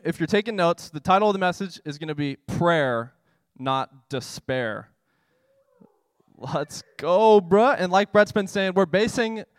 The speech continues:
basing this series, um, off a book called Anxious for Nothing by Max Lucado.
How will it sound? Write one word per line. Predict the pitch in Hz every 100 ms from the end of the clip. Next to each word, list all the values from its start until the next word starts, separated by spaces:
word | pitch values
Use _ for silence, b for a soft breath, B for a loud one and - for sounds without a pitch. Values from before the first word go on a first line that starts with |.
| b b b
basing | 185 220 247 220
this | 202 190
series, | 202 185 180 170 -
um, | 147 151 139 127 123 -
off | 170 170
a |
book | 135 156 175 - -
called | - 170 135
Anxious | 156 175 - 190
for | - 170
Nothing | 147 156 147 127 117 - _ _ _
by | 143 131
Max | 139 151 -
Lucado. | 165 160 135 117 117